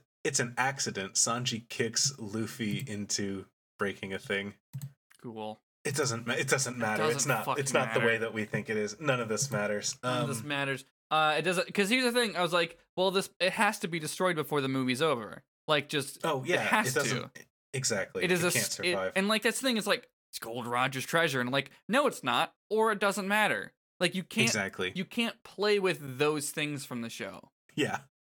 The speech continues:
Speaker 2: Like, that, those things are too important.
Speaker 1: Mm-hmm.
Speaker 2: Uh, so you already know how it's gonna end.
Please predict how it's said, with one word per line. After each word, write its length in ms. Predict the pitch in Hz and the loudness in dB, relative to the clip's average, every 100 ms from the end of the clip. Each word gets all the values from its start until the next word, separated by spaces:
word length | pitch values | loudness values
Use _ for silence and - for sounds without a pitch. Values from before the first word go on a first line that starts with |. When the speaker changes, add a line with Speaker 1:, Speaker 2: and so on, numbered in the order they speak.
| _ | _
Speaker 2:
Like, 160 | 160 147 | -4 0
that, 220 | 185 156 | 0 2
those 200 | 190 190 | 0 0
things 260 | - 214 170 | 0 0 2
are 240 | 175 165 - | 0 0 -6
too 200 | - 175 | -8 -4
important. 520 | 143 123 117 - 98 - _ - | -4 -2 -4 -6 -12 -20 _ -6
Speaker 1:
Mm-hmm. 80 | 135 | -2
Speaker 2:
Uh, 300 | 143 131 127 | 2 2 0
so 140 | - 165 | -2 -2
you 160 | 165 151 | 2 4
already 280 | 175 170 | 4 2
know 140 | 143 123 | 0 -2
how 100 | 123 | -4
it's 100 | 113 | -6
gonna 160 | 120 113 | -10 -10
end. 260 | 107 95 | -12 -16